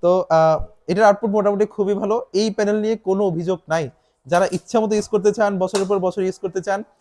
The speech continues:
সত্যি বলতে এই প্যানেলটা সবচেয়ে বেশি অর্ডার করে যারা বিদেশে থাকে, কারণ ওরা শান্তিতে ঘুমাইতে চায়, বউ বাচ্চাদেরকে বাংলাদেশে রাইখা যায়। তো যার কারণে তারা এই সোলার প্যানেলটা সবচেয়ে বেশি অর্ডার করে। এটার প্রাইস মাত্র আটত্রিশ টাকা।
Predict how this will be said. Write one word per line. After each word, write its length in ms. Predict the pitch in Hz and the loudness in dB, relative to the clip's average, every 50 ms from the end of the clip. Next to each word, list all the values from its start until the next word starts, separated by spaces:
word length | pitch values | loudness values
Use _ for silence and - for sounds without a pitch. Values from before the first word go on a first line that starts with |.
| _ _ _ _ _ _ _ _ _ - | _ _ _ _ _ _ _ _ _ -6
সত্যি 280 | 208 - - - 214 | -6 -6 -4 -4 -4
বলতে 360 | 202 214 214 202 185 220 220 214 - - | -2 -2 -2 0 0 -2 -2 -2 -4 -8
এই 180 | 160 180 190 | -10 -10 -8
প্যানেলটা 440 | 190 - 190 180 180 180 180 180 196 | -8 -8 -8 -8 -8 -8 -8 -10 -12
সবচেয়ে 380 | - - 156 - _ 185 185 165 | -12 -14 -18 -14 _ -8 -8 -6
বেশি 560 | 131 131 156 151 - - 180 185 208 415 415 _ _ _ _ - | -6 -6 -6 -8 -8 -8 -8 -8 -6 -8 -8 _ _ _ _ -8
অর্ডার 280 | - 135 147 151 160 165 | -6 -6 -4 -4 -6 -6
করে 220 | 165 175 175 185 | -6 -6 -6 -6
যারা 220 | 170 139 143 139 151 | -6 -6 -8 -8 -8
বিদেশে 400 | 139 131 135 127 135 139 - 170 | -10 -10 -10 -12 -12 -14 -14 -18
থাকে, 340 | - 165 165 160 175 190 - _ _ _ _ _ _ _ _ _ - | -20 -20 -20 -16 -16 -16 -16 _ _ _ _ _ _ _ _ _ -10
কারণ 160 | 147 156 156 | -8 -6 -4
ওরা 200 | 151 151 160 180 | -4 -4 -6 -6
শান্তিতে 440 | - - 170 165 160 - 165 151 160 | -8 -8 -10 -10 -10 -8 -8 -8 -8
ঘুমাইতে 400 | 147 160 160 160 165 156 165 165 | -8 -8 -8 -8 -8 -8 -10 -8
চায়, 240 | - 170 185 247 370 _ _ _ _ _ 135 | -6 -6 -6 -8 -10 _ _ _ _ _ -4
বউ 140 | 151 160 156 | -2 -2 0
বাচ্চাদেরকে 540 | 165 165 165 - 170 165 170 165 180 180 | -2 -4 -4 -6 -8 -8 -6 -6 -6 -6
বাংলাদেশে 460 | 165 143 147 151 151 151 147 151 - 175 | -6 -4 -6 -6 -6 -6 -8 -8 -6 -6
রাইখা 260 | 156 151 151 - 170 | -6 -6 -4 -6 -4
যায়। 220 | 165 170 165 175 320 - _ _ _ _ _ _ _ _ _ _ _ | -2 -2 -2 -2 -4 -8 _ _ _ _ _ _ _ _ _ _ _
তো 120 | - 156 147 | -2 -2 0
যার 240 | 127 151 151 165 165 | 2 2 2 2 2
কারণে 300 | - 196 196 196 214 208 | 2 0 0 0 -2 -2
তারা 280 | 190 180 180 180 185 | 0 2 2 2 2
এই 320 | 175 - 196 220 226 226 220 | 2 2 2 2 2 0 0
সোলার 260 | - 196 196 196 190 | 0 2 2 2 2
প্যানেলটা 300 | 180 190 190 190 185 196 | 0 0 -2 -2 -4 -4
সবচেয়ে 260 | 202 165 165 190 185 | -6 -6 -4 -4 -2
বেশি 180 | 175 175 - 208 | -2 -2 0 2
অর্ডার 200 | 180 175 175 175 | 2 2 2 2
করে। 200 | 208 196 233 233 | 2 2 2 2
এটার 320 | - 175 170 - 196 175 | 2 0 -4 -4 -6 -6
প্রাইস 360 | - - - - 175 196 208 - - | -8 -8 -4 -2 -2 -2 -2 -6 -10
মাত্র 280 | 180 170 160 - 196 | -12 -12 -10 -8 -8
আটত্রিশ 440 | 190 - 165 - - 160 156 180 - | -8 -8 -8 -12 -12 -14 -14 -14 -12
টাকা। 280 | - 185 165 180 208 | -10 -10 -8 -8 -8